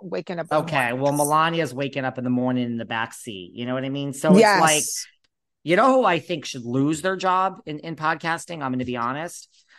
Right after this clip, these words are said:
Speaker 2: I would like to, I'm not gonna start it 'cause I don't, I think people should start a, a
Speaker 1: <laughs>
Speaker 2: petition to oust Teddi Mellencamp.
Speaker 1: You crack me up.
Speaker 2: Here's the thing. Here's the thing. I got nothing against the Tedsta.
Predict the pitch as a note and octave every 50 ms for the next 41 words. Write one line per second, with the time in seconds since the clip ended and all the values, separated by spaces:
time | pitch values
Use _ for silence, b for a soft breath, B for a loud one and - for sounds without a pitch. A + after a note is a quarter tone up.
0 | b b D3 D3+ F3+ A3+ B3 C4 C4+ G3+ A3 G3 G3 F#3 E3 C3 - - - F#3+
1 | G3 A#3 A#3+ B3+ A#3 A3+ - - E3+ C#3 C3 B2 - - - C3+ A#2+ B2 C3 C#3
2 | D3 C#3 - - C3+ C3+ C3+ C#3 C3+ B2+ - D3+ F3 E3+ - A#3 A3 A#3 - -
3 | F3 D3 - D#3+ C#3+ - E3+ D#3+ B3 A#3+ - - B2+ - G#3+ - - A3 A3 B2+
4 | B2+ - G#3 G3 - - C3+ F#3+ G3 - D#3 D3+ - - E3+ E3+ E3+ E3+ D#3+ -
5 | b b b b - - - E3 - - - D3 D3+ D#3+ F3 F3+ D3 - - -
6 | - - - - D3+ D#3 D#3 D3 C#3 C3+ B2+ B2 B2 C3 C#3+ D3+ C#3+ - E3+ F3
7 | F#3 F#3+ F#3+ F#3 - _ - F#3+ F#3+ F3 - - F#3+ F3+ F3+ - - F#3+ F#3 F#3
8 | F3+ F3+ F3 F3+ - - - - - G3 A3+ A#3+ B3 B3 B3+ - G3 F3+ - -
9 | E3 C3+ A2 G2 F2 - _ _ _ _ E3+ F3 F3+ F3 - C#3+ C3 - B2 -
10 | _ - G#3+ - F3 D#3 C3 B2 A2+ G#2 G#2 - A2 G#2+ G#2+ - A2+ G#2 G#2 B2
11 | - - - A2+ - A2 G#2 G2+ F#2 - - - - G#2 G2+ G2